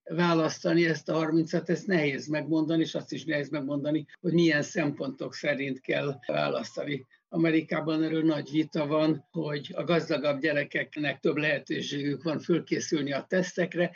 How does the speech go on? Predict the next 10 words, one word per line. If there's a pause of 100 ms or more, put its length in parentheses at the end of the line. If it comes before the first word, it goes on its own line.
(160)
és
hogy
vajon
ezeket
a
teszteket
mennyire
kell
figyelembe
venni,